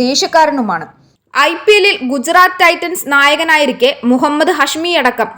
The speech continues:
ഹർദിക് അപമാനിച്ചിരുന്നു. സീനിയർ താരങ്ങളോട് ബഹുമാനം കാട്ടാത്ത താരമാണ് ഹർദിക് പാണ്ഡ്യ. ഷമ്മി തന്നെ കഴിഞ്ഞിടെ ഹർദിക് അപമാനിച്ചതിനെക്കുറിച്ച് വെളിപ്പെടുത്തിയിരുന്നു. എന്തായാലും രോഹിത്തിനെ ഒതുക്കാനുള്ള ശ്രമം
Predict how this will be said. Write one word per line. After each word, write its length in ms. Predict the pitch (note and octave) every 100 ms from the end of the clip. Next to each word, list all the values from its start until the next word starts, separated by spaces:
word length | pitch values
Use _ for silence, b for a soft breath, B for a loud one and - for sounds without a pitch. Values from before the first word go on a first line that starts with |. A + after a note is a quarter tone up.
| -
ഹർദിക് 440 | A#3+ A#3+ C#4+ - G#3+
അപമാനിച്ചിരുന്നു. 720 | G3 A3+ A#3 A#3+ - G3+ F3+ - _ _ _ _ _ -
സീനിയർ 380 | D#4+ F4 G4 G4+
താരങ്ങളോട് 460 | F#4 F#4 F#4 E4+ D4 C4+
ബഹുമാനം 400 | D#4+ D#4 E4+ F4
കാട്ടാത്ത 360 | D#4+ D#4+ E4 D#4+ D4+
താരമാണ് 420 | C#4+ C#4+ C#4 B3+ B3
ഹർദിക് 340 | G#3+ G#3+ A3
പാണ്ഡ്യ. 260 | G#3+ G3 F3+ - _ _ _ _ _ _ -
ഷമ്മി 280 | D#4+ F4 G#4+
തന്നെ 240 | F4 C#4 D#4 -
കഴിഞ്ഞിടെ 460 | C4+ C#4+ D#4+ D#4 B3+ B3
ഹർദിക് 400 | A#3+ B3 D4 -
അപമാനിച്ചതിനെക്കുറിച്ച് 1040 | A#3+ B3+ D4 D#4 D#4+ E4 D#4+ D#4+ B3+ - C#4+ A3+
വെളിപ്പെടുത്തിയിരുന്നു. 720 | A3+ A3+ B3+ C4 A#3 G3+ F3+ - _ _ _ C#4
എന്തായാലും 440 | F4+ G#4 G4+ G4 F#4 B3+
രോഹിത്തിനെ 440 | C#4 D4+ E4+ E4+ E4
ഒതുക്കാനുള്ള 440 | D#4+ E4 D#4+ D#4+ D#4+
ശ്രമം 240 | C4 A3+